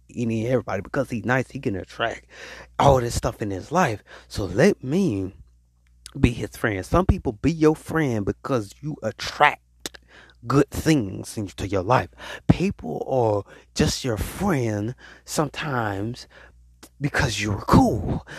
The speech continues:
But you gotta understand, don't get, be around people that just say, "Oh, you're cool. I'm a, that's the only reason why I hang around him 'cause he's cool. The only reason why I'm hanging around him 'cause he pulled the ladies. The only reason why I'm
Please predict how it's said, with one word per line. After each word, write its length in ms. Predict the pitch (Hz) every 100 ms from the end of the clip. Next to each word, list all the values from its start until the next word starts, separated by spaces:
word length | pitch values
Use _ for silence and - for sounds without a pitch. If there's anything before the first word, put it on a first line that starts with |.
| -
But 280 | - 123 113
you 140 | 139 196
gotta 360 | 202 156 135
understand, 880 | 143 120 117 - 185 165 107 95 90
don't 320 | 160 190 151
get, 240 | 143 151 -
be 160 | 165
around 440 | 131 131 156 143 -
people 380 | 147 - 113
that 220 | 110 110 -
just 260 | 135 117 _ - - -
say, 340 | - - 123 110
"Oh, 340 | 135 123 95 90
you're 180 | 135 131
cool. 460 | - 151 131 101 98
I'm 180 | 117 117
a, 80 | 113
that's 180 | 139
the 80 | 135
only 160 | 139 139
reason 140 | 139 127
why 120 | 113
I 40 |
hang 120 | 127
around 180 | 113 113
him 200 | 127 123
'cause 120 | 110
he's 160 | 107 117
cool. 160 | 123 113
The 80 |
only 440 | 120 123 117 104 - -
reason 280 | 131 110 113
why 100 | 113
I'm 80 | 107
hanging 220 | 120 107
around 160 | 107 101
him 200 | 123 113 - -
'cause 120 | 117
he 160 | 147 123
pulled 260 | 135 113
the 80 | 104
ladies. 600 | 117 123 127 107 95 - - - - -
The 60 |
only 200 | 131 147
reason 220 | 135 135 127
why 120 | 123
I'm 280 | 127 117